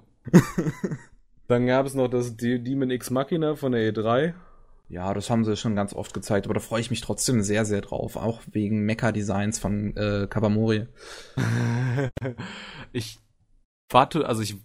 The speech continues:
Speaker 2: fand das eigentlich nicht so interessant bislang, so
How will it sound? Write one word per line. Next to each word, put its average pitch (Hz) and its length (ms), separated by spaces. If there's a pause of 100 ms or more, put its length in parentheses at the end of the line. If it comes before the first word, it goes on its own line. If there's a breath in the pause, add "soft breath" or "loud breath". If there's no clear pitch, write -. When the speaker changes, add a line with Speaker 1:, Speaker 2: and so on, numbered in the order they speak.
(100)
Speaker 2:
fand 139 240
das - 220
eigentlich 135 280
nicht 151 200
so 139 200
interessant 98 580
bislang, 104 500
so 104 440